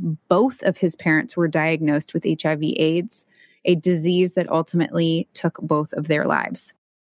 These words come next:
Following the death of his parents, Titus found himself on the streets as a high-level drug dealer who always had a place to stay.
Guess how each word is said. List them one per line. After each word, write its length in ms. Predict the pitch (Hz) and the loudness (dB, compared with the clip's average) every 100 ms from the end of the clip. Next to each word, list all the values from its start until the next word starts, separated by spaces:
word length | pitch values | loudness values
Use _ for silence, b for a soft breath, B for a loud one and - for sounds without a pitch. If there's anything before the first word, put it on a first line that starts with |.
| - | -2
Following 380 | 190 190 190 180 | 0 2 2 0
the 80 | |
death 340 | 156 165 190 - | 0 0 0 0
of 80 | 214 | -2
his 180 | 208 | -2
parents, 460 | - 156 151 156 - | 0 2 2 0 -6
Titus 420 | - 175 180 180 | -2 2 2 0
found 480 | - - 160 156 170 | -4 0 2 2 0
himself 440 | 190 185 - 156 - | 0 0 0 -2 0
on 140 | 147 | -2
the 80 | 156 | -2
streets 460 | - 175 185 208 | -4 -2 0 -2
as 180 | - 165 | -4 -2
a 40 | 156 | -2
high-level 640 | - 175 180 170 165 160 | -2 -2 0 -2 0 -2
drug 280 | 165 165 160 | 0 -2 0
dealer 400 | 151 151 151 - | 0 2 0 -2
who 320 | - 170 151 - | 0 2 2 0
always 300 | 170 170 165 | 2 0 0
had 120 | 160 | -2
a 60 | 156 | -2
place 320 | - 151 - | -2 -2 -2
to 100 | 160 | -6
stay. 400 | - - - | -2 -2 -2